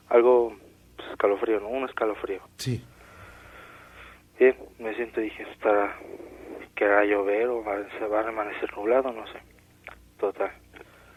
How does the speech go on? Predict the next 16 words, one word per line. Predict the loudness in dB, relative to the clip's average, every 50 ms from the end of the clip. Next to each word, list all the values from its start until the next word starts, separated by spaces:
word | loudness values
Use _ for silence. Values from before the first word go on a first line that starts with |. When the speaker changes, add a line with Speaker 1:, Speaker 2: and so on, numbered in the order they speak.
| -20 -20 -20 -20 -20 -20 _ _ -14
Speaker 2:
Ujú. | -14 0 6
Speaker 1:
Tomo | 6 6 6 6 4 4
el | 4 4
asiento, | 2 2 -2 -6 -8 -8 -10 -10 -10 -10 -10 -12 -14 -12
una, | -8 -8 -8 -8 -8 -12 -14 -10
me | -6 -6 -6 -6 -8 _ _ -4
siento | -4 -4 -2 -2 -4 -6
más | -6 -6 -6 -6 -6 -4
bien | -6 -8 -8 -12 -14 -12
en | -10 -10 -10 -10 -12 -14 -16 -18 -18 -20 -20 -20 -20 -20 -20 -20 -20 -20 -20 _ _ _ _ _ _ -20 -20 -20 -20 -20 -20 -20 -20 -20 -20 -20 _ _ _ -20 -20 _ _ _ _ _ _ _ _ _ _ _ _ -20 -20 -20 _ _ _ _ _ _ _ _ _ _ _ _
un | 2 4 6 8
lugar | 10 12 12 10 10 6 -2 _ _
antes | 0 0 0 0 0 0 0 0 2
de | 2 4
la | 4 6
bajada, | 6 4 4 4 2 2 2 -2